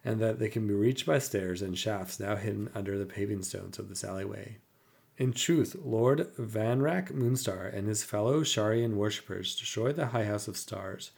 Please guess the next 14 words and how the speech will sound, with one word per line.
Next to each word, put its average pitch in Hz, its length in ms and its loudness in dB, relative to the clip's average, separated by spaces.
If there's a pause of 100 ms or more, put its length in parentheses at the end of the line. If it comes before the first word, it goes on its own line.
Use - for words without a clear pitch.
(380)
before 120 340 4
retreating 113 500 2
to - 100 -10
the 101 100 -6
Underdark. 90 600 -6 (420)
However, 113 520 4
the 98 120 0
Undercroft 147 560 2
of 131 60 -2
the 110 80 2
High 110 180 -2
House 113 260 0
of 104 60 -10
Stars, 92 580 -2